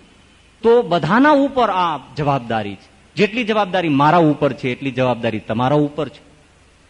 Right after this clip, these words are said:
એક વ્યક્તિ, વ્યક્તિને આંગળી ચીંધી અને છૂટી જવાનો એ આપણો તો બાલિશ પ્રયાસ છે.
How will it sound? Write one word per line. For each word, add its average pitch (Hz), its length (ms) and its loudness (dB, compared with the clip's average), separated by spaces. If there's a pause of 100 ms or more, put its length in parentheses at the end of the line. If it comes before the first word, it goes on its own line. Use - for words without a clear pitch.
(320)
એક 143 260 -8
વ્યક્તિ, 127 360 -6
વ્યક્તિને 131 420 -4
આંગળી 117 320 -4
ચીંધી 123 440 -4 (460)
અને 120 140 -6
છૂટી 123 340 -8
જવાનો 110 460 -4 (600)
એ 135 60 -2
આપણો 139 360 -2
તો 202 120 -6
બાલિશ 165 460 -2
પ્રયાસ 170 380 0
છે. - 300 -20